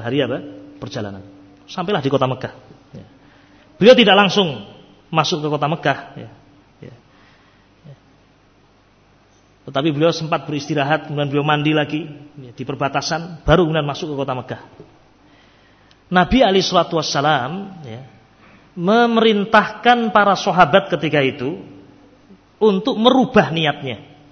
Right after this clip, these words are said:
Untuk merubah apa? Niat.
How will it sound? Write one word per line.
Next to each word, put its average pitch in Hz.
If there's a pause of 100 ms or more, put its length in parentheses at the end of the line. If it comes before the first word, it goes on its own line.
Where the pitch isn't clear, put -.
(1400)
Untuk 139
merubah 143
apa? 156 (520)
Niat. 127